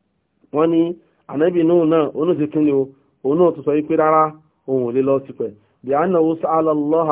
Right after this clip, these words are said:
ما ليس له بعلم حين قال." Ó ní torí pé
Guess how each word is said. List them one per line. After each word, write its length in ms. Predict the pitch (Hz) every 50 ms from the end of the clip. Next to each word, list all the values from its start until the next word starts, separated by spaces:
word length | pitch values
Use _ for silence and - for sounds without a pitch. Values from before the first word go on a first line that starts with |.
| 147
ما 200 | 139 139 156 165 165 165
ليس 240 | 165 165 165 160 160
له 240 | 147 147 156 160 160 156
بعلم 380 | 147 139 135 117 143 156 156 160 160 165 165 160 - _ _ _ _ _ _ _
حين 220 | - 175 170 165 156 147
قال." 300 | 135 - - 151 147 135 120 107 104 _ _ _ _ _ _ -
Ó 60 | 151 165
ní 160 | 165 175 175 175 180 - - _ _ _
torí 240 | - 160 175 196 202
pé 180 | 202 202 196